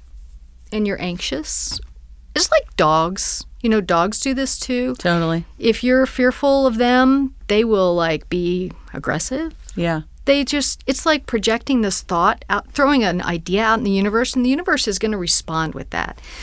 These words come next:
Speaker 1: So yes, bees match your energy. If you're anxious and if you're not calm and centered, they will respond in a more aggressive way.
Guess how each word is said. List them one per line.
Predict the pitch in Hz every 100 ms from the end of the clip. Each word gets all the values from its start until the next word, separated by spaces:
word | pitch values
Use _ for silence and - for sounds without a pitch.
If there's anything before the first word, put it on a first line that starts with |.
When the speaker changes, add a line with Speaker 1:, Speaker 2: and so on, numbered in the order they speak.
| - - - - - - - - -
Speaker 1:
So | - 285
yes, | 247 254 185 -
bees | 214 262 269 240
match | 220 226 247 -
your | 233
energy. | 214 208 196 180
If | - 208 220
you're | 233 262 269 262
anxious | 208 247 - 285 277 - -
and | 196 196
if | 190 240
you're | 254 254
not | 240 220 220 - - - -
calm | - 208 208 208 208
and | 175 165 - - - - - - - - -
centered, | - - 220 214 226 220 214 214 - -
they | 190 196 208 240
will | 214 196 185 185 185 185 - - - -
respond | 202 214 - - 214 254 247 233 -
in | 208 208
a | 196 190 190 - - - - - - - 226
more | 226
aggressive | 196 160 160 175 -
way. | - -